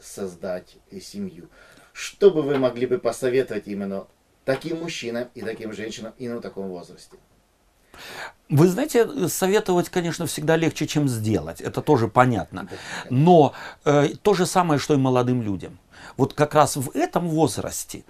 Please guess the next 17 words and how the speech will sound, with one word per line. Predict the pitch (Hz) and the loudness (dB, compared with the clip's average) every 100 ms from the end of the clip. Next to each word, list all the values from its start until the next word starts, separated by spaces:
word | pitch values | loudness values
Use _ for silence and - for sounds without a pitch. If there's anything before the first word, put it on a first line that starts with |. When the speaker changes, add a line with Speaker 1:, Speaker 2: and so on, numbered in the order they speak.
| - - - _ | -20 -20 -20 _
Speaker 2:
когда | - 143 135 147 | 0 0 4 4
начинают | 139 - 151 139 | 4 0 2 2
биологические | 123 127 143 143 147 180 294 151 - - 127 110 | 4 8 8 8 2 -2 -2 -2 -2 0 0 0
часы | - 139 - - 147 95 - _ _ _ - | 0 0 0 2 2 2 -4 _ _ _ -8
довольно | 113 110 120 131 151 123 117 117 | 2 6 6 8 8 8 4 2
громко | 107 139 156 110 98 113 107 | 4 8 8 8 2 -2 -4
тикать, | - 302 302 - - - - _ - | -2 -2 -2 -6 -8 -12 -14 _ -4
особенно | - 156 120 110 101 - - - | 0 2 2 0 -4 -6 -20 -12
женщины, | 123 139 247 277 - 92 90 - - | -2 2 4 4 0 -6 -10 -14 -16
они | - 131 | 0 2
еще | 151 - | 2 0
хотят | 135 131 - 113 | -2 -2 0 0
стать | - 123 127 | 0 0 2
матерью, | 151 151 113 101 | 0 0 -2 -2
они | 101 110 | -4 -6
еще | - - | -8 -8
хотят, | - 110 110 | -8 -6 -6